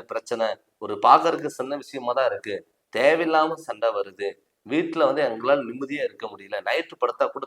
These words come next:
தூக்கம் வரல" அப்படின்னு சொல்லி வருத்தப்பட்டவங்களுக்கு எல்லாம் இப்ப இந்த பிப்ரவரி மாதம் நல்ல ஒரு முன்னேற்றம் ஆகக்கூடிய ஒரு மாதமாகவும், கணவன் மனைவிக்குள்ள ஒரு அந்யோன்யம் பிறக்கக்கூடிய ஒரு மாதமாகவும் கண்டிப்பா இருக்கும்.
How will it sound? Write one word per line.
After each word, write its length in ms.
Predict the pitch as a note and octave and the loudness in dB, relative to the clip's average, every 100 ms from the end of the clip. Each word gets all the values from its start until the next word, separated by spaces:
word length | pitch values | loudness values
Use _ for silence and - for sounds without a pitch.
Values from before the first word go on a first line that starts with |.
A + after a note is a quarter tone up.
| - | -6
தூக்கம் 380 | D#3 D#3+ D3+ A2+ | -6 -2 0 0
வரல" 260 | G#2 G#2+ G2+ - _ _ - | -2 -2 -2 -4 _ _ 2
அப்படின்னு 420 | A2 C#3+ D#3 D#3 | 2 2 -6 -6
சொல்லி 200 | B2+ G#2+ | -8 -4
வருத்தப்பட்டவங்களுக்கு 1120 | G2+ A#2 C#3 - C#3+ F2+ - A2+ G#2 F#2 F2 | -2 -4 -4 -6 -6 -6 -4 -6 -6 -10 -10
எல்லாம் 420 | F2 E2+ G2 C3+ - - _ _ _ G#2+ | -10 -4 2 2 2 -12 _ _ _ -12
இப்ப 340 | G#2+ - - B2+ B2+ | -12 -10 -4 -4 -4
இந்த 200 | G#2+ G#2+ G#2 | -10 -8 -8
பிப்ரவரி 580 | G2+ A#2+ A#2+ G#2 F#2+ F#2 | -6 -2 0 -2 -6 -6
மாதம் 400 | F2+ F#2+ A2+ D3 - _ _ G#2+ | -4 0 0 -2 -10 _ _ -4
நல்ல 340 | G#2+ A#2 C#3+ D3 C3+ | -2 0 2 2 2
ஒரு 160 | A2+ | -6
முன்னேற்றம் 680 | G#2 A2+ D#3+ F3 E3+ D#3 C3+ | -10 -12 -2 0 0 -2 -2
ஆகக்கூடிய 500 | G#2 G#2 - G2+ G2 F#2+ | -2 -4 -6 -8 -6 -6
ஒரு 140 | F2 | -4
மாதமாகவும், 680 | F2+ G2 G#2 F#2+ F#2+ A#2+ _ _ _ _ - | 0 0 0 -2 -4 -6 _ _ _ _ 0
கணவன் 420 | C3+ E3 F3+ E3+ | 4 4 2 2
மனைவிக்குள்ள 560 | C#3 B2 A2+ - A#2+ B2+ | 0 -2 -6 -8 -4 -2
ஒரு 140 | A2+ A2 | -2 -2
அந்யோன்யம் 560 | G2+ D#3+ F#3 G3 F#3+ - | -2 -2 -4 -4 -4 -4
பிறக்கக்கூடிய 580 | B2 B2+ - A2 G2+ G2+ G2+ - _ _ | -4 -6 -10 -6 -2 -2 -4 -12 _ _
ஒரு 160 | G#2+ G#2+ | -4 -2
மாதமாகவும் 720 | G#2 A#2+ C3+ C3 G2 F2+ C3 _ | 4 4 4 2 -4 -6 -16 _
கண்டிப்பா 420 | - G2 F#2 - - | -10 -8 -8 -6 -6
இருக்கும். 400 | - F#2 - | -8 -18 -20